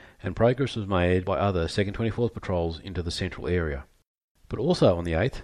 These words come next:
a nasty incident occurred. During the early morning of the eighth, a Japanese soldier crept into the main dressing station of the Second Eleventh Field Ambulance.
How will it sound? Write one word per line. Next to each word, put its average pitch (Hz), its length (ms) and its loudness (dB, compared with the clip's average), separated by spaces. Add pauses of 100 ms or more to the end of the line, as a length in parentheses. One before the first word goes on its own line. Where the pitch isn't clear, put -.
(140)
a 104 120 -2
nasty 107 400 0
incident 80 500 -8
occurred. 69 460 -10 (1040)
During 156 260 0
the 117 340 2
early 107 240 2
morning 92 320 0
of 98 80 -4
the 92 80 2
eighth, 80 340 0
a - 80 -14
Japanese 117 520 0
soldier 95 440 0 (140)
crept - 300 -4
into 104 200 -2
the 92 60 -2
main 98 280 0
dressing 98 320 0
station - 480 -4 (280)
of 90 100 -6
the 85 80 -4
Second 92 300 2
Eleventh 85 320 2
Field 95 280 2
Ambulance. 76 500 0